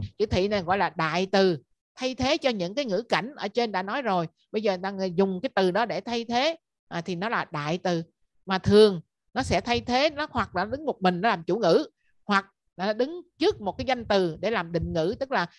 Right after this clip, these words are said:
ví dụ nói cái con vật đó đó, hay là nói cái người đó đó, thì nó đứng trước động từ, à, là danh từ thì nó làm định ngữ.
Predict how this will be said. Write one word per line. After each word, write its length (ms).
ví 80
dụ 140
nói 180
cái 840
con 160
vật 180
đó 220
đó, 120
hay 160
là 100
nói 180
cái 100
người 200
đó 260
đó, 120
thì 120
nó 140
đứng 240
trước 200
động 220
từ, 220
à, 240
là 60
danh 260
từ 220
thì 100
nó 80
làm 200
định 220
ngữ. 280